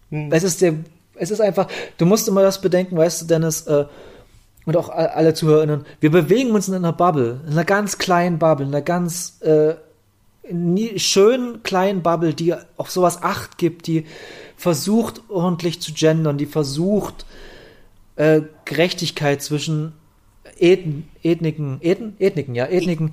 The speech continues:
Speaker 1: E-, Ethnien.
Speaker 2: äh, Geschlecht, Ethnien, ja Gott, sorry,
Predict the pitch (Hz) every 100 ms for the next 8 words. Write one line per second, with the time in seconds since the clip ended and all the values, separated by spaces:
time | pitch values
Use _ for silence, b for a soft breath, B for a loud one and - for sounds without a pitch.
0 | - 170 - 147 131 139 151 156 - 202
1 | - - _ _ _ - 180 196 143 127
2 | 117 117 - 123 - 131 - _ _ _
3 | - - 143 139